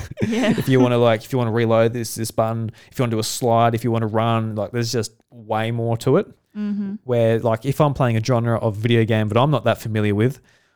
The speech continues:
Speaker 2: it might be, like, a real-time strategy game or something. I'm like, "Oh, pfft." <laughs> Like,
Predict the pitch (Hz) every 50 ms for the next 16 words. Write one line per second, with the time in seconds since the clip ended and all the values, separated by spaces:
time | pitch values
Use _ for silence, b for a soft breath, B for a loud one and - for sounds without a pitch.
0 | b - 113 113 113 110 98 120 110 104 101 101 - - 110 101 95 95 - _
1 | _ _ _ _ _ _ - _ 120 120 120 113 - 117 107 101 - - 120 131
2 | 131 127 131 131 127 127 123 123 120 - 131 123 135 131 123 120 113 110 101 -
3 | - - - - - - - - - - - - _ _ _ _ _ _ _ _
4 | _ _ _ _ _ _ _ _ - - - -